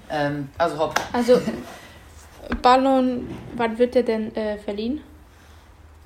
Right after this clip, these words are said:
Speaker 1: Eben, das
Speaker 2: Ach so,
Speaker 1: muss ich jetzt
Speaker 2: warte.
Speaker 1: einmal nachgucken.
Speaker 2: Ach so, warte, ja, das kann ich auch. Sechzehnter Oktober steht, glaub ich, hier bei mir, warte.
Speaker 1: Oktober dreiundzwanzig.
Speaker 2: Die f-, ja,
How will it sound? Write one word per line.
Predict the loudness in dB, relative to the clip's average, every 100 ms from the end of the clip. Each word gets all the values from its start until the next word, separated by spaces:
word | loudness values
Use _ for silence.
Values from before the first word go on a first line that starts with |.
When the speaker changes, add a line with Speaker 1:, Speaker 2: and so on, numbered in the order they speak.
| -20 -20 -20 -20 -20 -12
Speaker 1:
Eben, | -8 -8 -8
das | -6
Speaker 2:
Ach |
so, | -4
Speaker 1:
muss | -4
ich |
jetzt | -4 -4
Speaker 2:
warte. | -6
Speaker 1:
einmal | -6 -10
nachgucken. | -12 -16 -16 -16 -20 -20 -20 -20 -20 -4
Speaker 2:
Ach | -2
so, | 2 4
warte, | 4 2 -2
ja, | -2
das | -6 -10
kann | -8
ich | -8
auch. | -10 -18 -20 -20 -20 2
Sechzehnter | 2 4 4 6
Oktober | 4 4 4 4 0
steht, | -4
glaub | -2 -2 -2
ich, | -6
hier | -4
bei | -4
mir, | -2 -4
warte. | -4 -4 -4 -4 -8 -20 -20 -20 -20 -20 -20 -20 -20 -20 -20 -20 -20 -20 -20 -20 -20 -20 -20 -20 -20 -20 -20 -20 -20 -16 -10
Speaker 1:
Oktober | -8 -2 0 2 0
dreiundzwanzig. | 0 -2 -2 -6 -4 -4 -2
Speaker 2:
Die | -2
f-, | -2 -14 -20 -20 -20 -6 2
ja, | 6 4